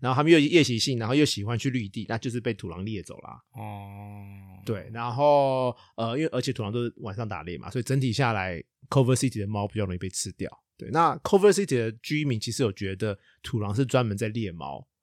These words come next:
Speaker 1: 但是这个研究发现其实不是这个状况，就是在绿公园啊，在绿地啊，原本就有很多土狼的猎物，像什么兔子啊、野兔啦、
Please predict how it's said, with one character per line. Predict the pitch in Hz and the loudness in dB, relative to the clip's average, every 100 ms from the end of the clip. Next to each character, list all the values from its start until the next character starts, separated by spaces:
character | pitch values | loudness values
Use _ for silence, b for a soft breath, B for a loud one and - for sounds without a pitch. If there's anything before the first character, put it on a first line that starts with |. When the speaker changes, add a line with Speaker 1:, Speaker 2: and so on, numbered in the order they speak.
| _ _ | _ _
Speaker 1:
但 | - 147 | -2 0
是 | |
这 | 147 | 4
个 | 160 | 4
研 | 117 | 6
究 | 117 123 | 4 4
发 | 117 | 4
现 | 113 117 | 2 0
其 | - 113 | 0 -2
实 | 98 110 107 | -4 -6 -6
不 | 107 | -8
是 | 110 | -8
这 | 110 | -10
个 | 101 | -10
状 | 110 85 | -14 -18
况， | _ - | _ -20
就 | - | -12
是 | 123 | -6
在 | 131 135 | 0 0
绿 | 117 113 139 139 | 0 -4 -6 -2
公 | 139 143 | 2 2
园 | 120 | 2
啊， | 113 | 0
在 | 113 127 | 0 0
绿 | 127 | 0
地 | 120 120 | -4 -4
啊， | 107 90 | -4 -4
原 | 73 120 | -2 -2
本 | 135 | 0
就 | 123 | 2
有 | 120 | 0
很 | 98 | 0
多 | 110 | -2
土 | 117 110 | -2 -4
狼 | 85 | -4
的 | 92 | -4
猎 | 104 107 | -4 -4
物， | 104 104 | -6 -8
像 | 117 101 | -8 -8
什 | |
么 | 92 92 | -8 -6
兔 | 135 113 | -4 -4
子 | - | -6
啊、 | 92 | -6
野 | 107 98 | -4 -6
兔 | 90 139 120 | -4 -2 -2
啦、 | 101 104 | -2 -4